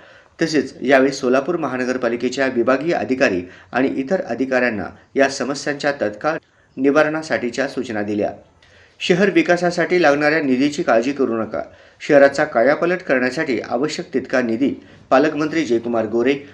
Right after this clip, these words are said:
मुख्यमंत्री देवेंद्र फडणवीस आणि केंद्र शासनाकडून आपण आणू, असा विश्वास यावेळी आमदार कोठे यांनी पदाधिकारी आणि कार्यकर्त्यांना दिला.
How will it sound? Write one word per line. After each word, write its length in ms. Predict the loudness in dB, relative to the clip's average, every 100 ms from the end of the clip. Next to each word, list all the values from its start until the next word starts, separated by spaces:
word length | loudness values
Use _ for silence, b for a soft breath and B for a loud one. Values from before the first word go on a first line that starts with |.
| B
मुख्यमंत्री 480 | -6 -2 0 0 -2
देवेंद्र 400 | 0 2 0 -2 -4
फडणवीस 460 | -2 -2 -4 -8 -4
आणि 160 | -4
केंद्र 320 | -2 -2 -2 -4
शासनाकडून 560 | -6 -6 -6 -4 -4
आपण 260 | -4 -4 -4
आणू, 160 | -4 -6 -10 B B
असा 220 | -4 -2
विश्वास 520 | -4 -4 -2 -2 -4 -6
यावेळी 300 | 2 2 2 -2
आमदार 280 | -6 -2 -2
कोठे 500 | -4 -8 -6 -10 -6
यांनी 180 | -4 -4
पदाधिकारी 600 | -2 -2 -2 0 -2 -2 -6 B B
आणि 160 | -6 -4
कार्यकर्त्यांना 640 | -2 -4 -4 -8 -8 -8
दिला. 260 | -6 -6